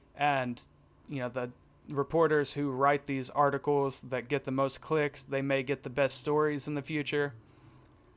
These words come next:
And so they're incentivized to write these clickbaity things, and the companies are incentivized to run these clickbaity things because all the ad money that comes in, and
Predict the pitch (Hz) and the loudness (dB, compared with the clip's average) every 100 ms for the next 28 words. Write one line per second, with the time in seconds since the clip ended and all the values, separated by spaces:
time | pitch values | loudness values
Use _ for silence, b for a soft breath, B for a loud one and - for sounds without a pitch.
0 | - 127 127 135 123 120 - 131 135 143 | -10 -6 -2 0 0 -2 -10 -4 0 2
1 | 143 135 - 143 139 135 135 135 131 - | 2 0 -2 -4 0 4 4 4 0 -6
2 | - - 131 135 131 131 123 - 147 - | -8 -4 2 2 2 -4 -6 -2 -2 0
3 | 139 139 135 131 139 131 131 131 135 123 | -2 0 -2 -2 -2 0 0 -2 -4 -6
4 | 113 110 _ _ _ _ _ - 127 143 | -10 -12 _ _ _ _ _ -12 -2 0
5 | 147 147 143 131 135 131 123 139 135 131 | 2 2 0 2 0 0 0 -2 0 4
6 | 131 131 127 - 131 139 135 127 - 135 | 4 4 0 -6 -2 0 0 -4 -4 -4
7 | - 135 131 127 135 131 131 131 120 - | -2 -2 -2 -4 -2 -2 -4 -6 -8 -4
8 | 127 123 - - _ - 131 123 123 127 | -2 -2 -8 -14 _ -4 -2 0 0 2
9 | 131 135 139 131 120 123 135 127 139 131 | 2 2 0 -2 -4 -4 -4 -2 0 0
10 | 131 123 117 | 0 -2 -8